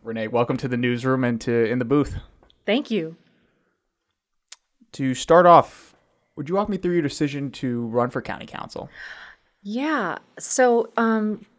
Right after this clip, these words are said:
Speaker 2: just about this time last year, uh, I was deciding what I wanted to do. I had been,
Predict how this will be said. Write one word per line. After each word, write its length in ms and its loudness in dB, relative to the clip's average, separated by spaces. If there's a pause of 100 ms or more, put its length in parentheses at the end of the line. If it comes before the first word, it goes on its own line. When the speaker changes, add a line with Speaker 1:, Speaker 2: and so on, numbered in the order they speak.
(120)
Speaker 2:
just 300 -2
about 320 4
this 180 -8
time 340 0
last 380 0
year, 640 0
uh, 520 -8
I 600 -4 (560)
was 520 -2
deciding 560 0
what 180 -2
I 100 0
wanted 360 -6
to 100 -8
do. 200 -4
I 80 -6
had 200 -12
been, 400 -6